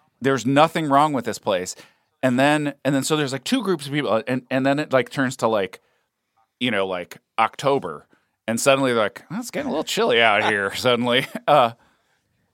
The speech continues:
but then there's people who got there. They got to those mountains and they were like,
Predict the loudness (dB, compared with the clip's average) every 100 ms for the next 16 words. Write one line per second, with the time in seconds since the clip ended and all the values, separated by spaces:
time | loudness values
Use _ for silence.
0 | _ 2 4 0 0 -2 -4 -2 -4 0
1 | 2 2 -2 -8 -4 -4 2 2 2 0
2 | -2 -2 -4 -4 -6 -8 -6 -4 -2 2
3 | 2 2 -6